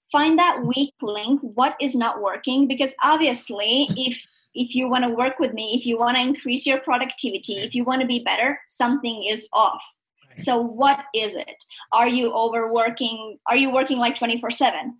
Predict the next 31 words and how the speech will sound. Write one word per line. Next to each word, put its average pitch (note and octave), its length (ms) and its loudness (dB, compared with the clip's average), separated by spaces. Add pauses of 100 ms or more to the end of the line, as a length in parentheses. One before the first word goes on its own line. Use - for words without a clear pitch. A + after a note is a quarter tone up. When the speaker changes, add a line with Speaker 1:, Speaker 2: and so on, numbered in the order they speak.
(100)
Speaker 1:
<laughs> D4 380 -4
Right? C#4 360 2 (480)
Speaker 2:
Right. - 240 -6
Speaker 1:
So B3+ 280 4
how C#4 260 4
we C#4 220 0
can B3+ 420 0
cut - 400 -2
down A#3 320 0
those A3+ 340 0
hours, A#3+ 460 0 (100)
but A#3+ 220 4 (340)
to A#3+ 240 -2
do D#4 300 2
that A3+ 400 4 (240)
without A#3+ 720 0
sacrificing G#3 840 -6
the - 80 -6
income. A#3+ 560 -10 (880)
And B3 360 2
once C4+ 440 2
you F#4+ 60 2
actually C4+ 460 0
implement B3 800 0
the G3+ 200 0
formula A3 460 -2
that G3 260 2
I G#3 100 4
have A#3 280 0 (220)
created G#3 440 0
on G#3+ 200 -10